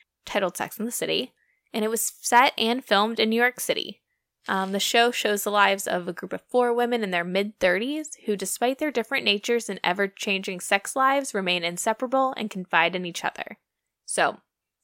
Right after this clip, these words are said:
I read, like, kind of, like, a good synopsis of the show.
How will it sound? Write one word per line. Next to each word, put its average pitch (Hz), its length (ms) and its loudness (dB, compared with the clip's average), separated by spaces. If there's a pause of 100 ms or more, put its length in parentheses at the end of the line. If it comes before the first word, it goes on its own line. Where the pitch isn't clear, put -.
I 208 140 4
read, 208 420 2 (960)
like, - 120 -6
kind 359 240 0
of, 403 80 2
like, 392 160 4
a 294 80 4
good 208 480 4 (420)
synopsis 185 800 0
of 185 160 -2
the 202 100 2
show. 180 540 2